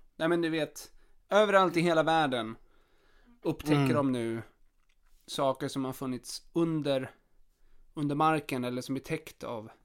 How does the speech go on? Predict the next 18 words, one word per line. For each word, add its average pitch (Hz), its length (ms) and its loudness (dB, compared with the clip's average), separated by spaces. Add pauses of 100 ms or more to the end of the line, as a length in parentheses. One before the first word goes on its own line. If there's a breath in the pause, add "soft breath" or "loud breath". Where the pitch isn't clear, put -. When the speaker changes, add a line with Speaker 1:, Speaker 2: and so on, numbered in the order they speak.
Speaker 1:
vegetation. 160 680 0 (1000)
Jag - 140 -12
tycker 165 200 -6
det 156 60 -2
är - 20 -2
så 156 180 -4
jävla 139 480 -6
coolt. - 360 -14 (180)
Speaker 2:
Ja, 139 240 0 (160)
det 156 80 0
är 127 80 2
det. 117 100 -2 (200 soft breath)
Vet 175 180 8
du - 40 -6
vad 185 120 10
la-, 180 300 10
l-, 165 240 2
le-, 190 640 2